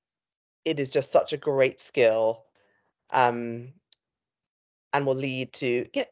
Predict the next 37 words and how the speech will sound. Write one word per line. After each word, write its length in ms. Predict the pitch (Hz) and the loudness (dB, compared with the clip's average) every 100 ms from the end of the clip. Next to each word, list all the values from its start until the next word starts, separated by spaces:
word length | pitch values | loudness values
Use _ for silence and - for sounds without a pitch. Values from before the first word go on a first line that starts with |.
| - | -6
real 200 | 247 277 | 2 2
fulfillment, 640 | 277 269 269 277 339 - - _ | 2 4 6 6 4 -2 -10 _
but 100 | 269 | 4
also 240 | 254 240 220 | 4 4 2
great 220 | 196 - | 2 0
success. 580 | - 110 104 - - - _ _ - | -2 -2 -2 -6 -20 -20 _ _ -16
And 120 | - 110 | -4 0
as 160 | 131 | 0
we 100 | 165 | 2
know, 280 | 156 131 131 | 4 4 4
that 160 | 135 131 | 2 0
means 380 | 131 131 - - _ _ | -2 -4 -8 -20 _ _
financial 460 | - 127 127 - 151 | -4 -2 -2 0 0
motivation 520 | 151 165 135 - 139 | 2 4 4 2 -2
for 140 | 170 | -2
me. 240 | 151 139 220 | 0 2 0
<laughs> 0 | |
So, 360 | - 214 196 415 - 330 180 | 8 12 12 8 -4 0 6
um, 240 | 165 180 | 6 6
so, 220 | - 180 | 6 6
you 80 | 175 | 6
know, 160 | 180 147 | 4 4
I'm 140 | 170 | 0
a 60 | 180 | 0
great 300 | 190 185 170 | 2 4 4
believer 540 | 165 165 156 143 151 - - _ | 0 0 2 2 2 -2 -20 _
in, 200 | 180 147 | 0 0
yeah, 280 | 143 113 - - | 0 -2 -4 -14
sales 680 | - 208 196 185 185 180 _ - | 4 8 10 8 6 2 _ -8
leading 260 | 170 160 156 | -8 -6 -4
to 160 | 165 | -4
really 500 | 156 170 175 165 165 | -2 0 0 2 -2
developing 560 | 160 151 143 143 143 143 | 0 2 4 2 -2 0
your, 420 | 135 131 135 135 - | 2 4 4 0 -8
you 120 | 147 131 | -4 0
know, 180 | 117 117 | 0 -2
your, 200 | 147 | -4